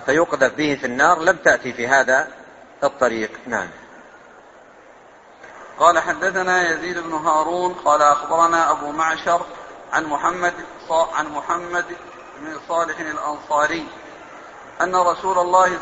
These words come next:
Speaker 2: صلى الله عليه وسلم لقي عوف بن مالك رضي الله عنه فقال:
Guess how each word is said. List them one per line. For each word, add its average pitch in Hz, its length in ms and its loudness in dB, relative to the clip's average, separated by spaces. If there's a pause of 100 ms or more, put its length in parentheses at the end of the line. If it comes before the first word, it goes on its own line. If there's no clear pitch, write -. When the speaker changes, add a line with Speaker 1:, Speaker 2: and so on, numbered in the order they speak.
Speaker 2:
صلى 165 160 -4
الله 175 380 4
عليه 165 400 0
وسلم 180 640 -2 (140)
لقي 160 440 -2
عوف 160 320 4
بن 151 220 -4
مالك 160 380 2 (540)
رضي 165 320 -2
الله 156 380 4
عنه 165 340 0
فقال: 170 500 4